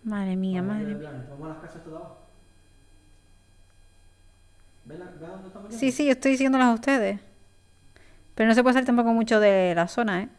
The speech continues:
Speaker 2: Que no, que no está dentro, ¿no?
Speaker 1: Enemigos al frente. Me cago en diez. Uh.
Speaker 2: ¿Dónde, tío?
Speaker 1: Fue noqueado, Dar, fue noqueado.
Speaker 2: ¿Pero dónde está?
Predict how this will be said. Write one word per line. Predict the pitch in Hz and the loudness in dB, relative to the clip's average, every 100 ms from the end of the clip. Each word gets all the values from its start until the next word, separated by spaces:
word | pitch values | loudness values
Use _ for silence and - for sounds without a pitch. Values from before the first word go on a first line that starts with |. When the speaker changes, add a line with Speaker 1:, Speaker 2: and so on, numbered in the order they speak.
| _ _ | _ _
Speaker 2:
Que | 120 | -20
no, | |
que | 127 | -18
no | 131 | -18
está | 127 | -20
dentro, | - 117 | -20 -20
¿no? | 120 131 _ - - - - - - - - 415 415 370 359 302 - 269 - - - - _ _ - _ | -20 -20 _ -20 -20 -20 -20 -20 -20 -20 -20 -20 -20 -20 -20 -20 -18 -18 -20 -20 -20 -20 _ _ -20 _
Speaker 1:
Enemigos | 208 208 240 | -2 4 6
al | 233 | 6
frente. | 214 220 208 - 190 | 4 0 0 -4 -6
Me | 214 190 | -4 -2
cago | 190 214 | 0 0
en | |
diez. | 196 196 - - - - - - - - - - - - - - - 392 | -2 -4 -8 -20 -20 -20 -20 -20 -20 -20 -20 -20 -20 -20 -20 -20 -10 2
Uh. | 427 427 - - - - - - - - - - - - - - - - - - - - - - - - | 2 2 -4 -20 -20 -20 -20 -20 -20 -18 -18 -14 -14 -14 -16 -18 -18 -18 -20 -20 -20 -20 -20 -20 -20 -20
Speaker 2:
¿Dónde, | 113 127 127 | -18 -16 -16
tío? | - - - - - - - - - | -18 -20 -20 -20 -20 -20 -20 -20 -20
Speaker 1:
Fue | - 320 | 8 12
noqueado, | 349 339 349 339 311 | 12 12 12 12 12
Dar, | 320 339 | 12 10
fue | 330 349 | 8 6
noqueado. | 339 320 302 254 202 202 - - - - - - - - - | 8 12 12 10 6 2 -12 -20 -20 -20 -20 -20 -20 -20 -20
Speaker 2:
¿Pero | 123 117 | -16 -14
dónde | 117 123 | -14 -16
está? | - 233 | -16 -18